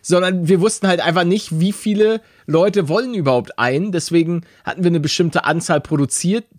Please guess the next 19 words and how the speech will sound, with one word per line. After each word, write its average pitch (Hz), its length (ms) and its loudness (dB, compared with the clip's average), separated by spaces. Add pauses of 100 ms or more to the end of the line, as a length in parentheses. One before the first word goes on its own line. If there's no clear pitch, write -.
die 160 180 -6
aber 147 180 0
nicht 156 240 -4
gereicht 147 480 -2
hat. - 200 -10 (220)
Also 156 160 0
ich 170 80 -8
kann 208 160 -4
euch 214 140 -2
wirklich 208 300 -8
sagen, 180 260 -4
Leute, 120 260 0 (320)
weil 156 220 -2
das 165 220 -8
haben 202 120 -2
mir 208 160 -2
auch 208 80 -8
manche 214 460 -6 (100)
vorgeworfen, 170 840 -4